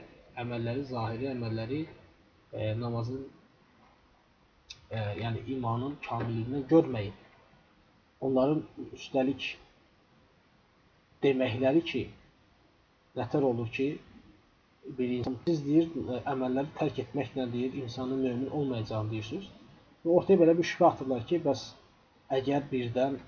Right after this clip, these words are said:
<clears throat> kimsə namaz qılmaz, zəkat verməz falan, lakin sədaqə versin.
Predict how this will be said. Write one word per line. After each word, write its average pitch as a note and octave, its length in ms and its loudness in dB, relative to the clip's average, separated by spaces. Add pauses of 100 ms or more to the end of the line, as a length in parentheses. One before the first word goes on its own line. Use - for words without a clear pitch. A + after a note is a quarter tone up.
<clears throat> - 1160 0
kimsə C#3+ 280 2
namaz B2+ 320 4
qılmaz, B2 320 0
zəkat A#2+ 240 -2
verməz A#2 300 -2
falan, C#3 240 0
lakin D3 240 0
sədaqə B2+ 340 0
versin. G2 280 -8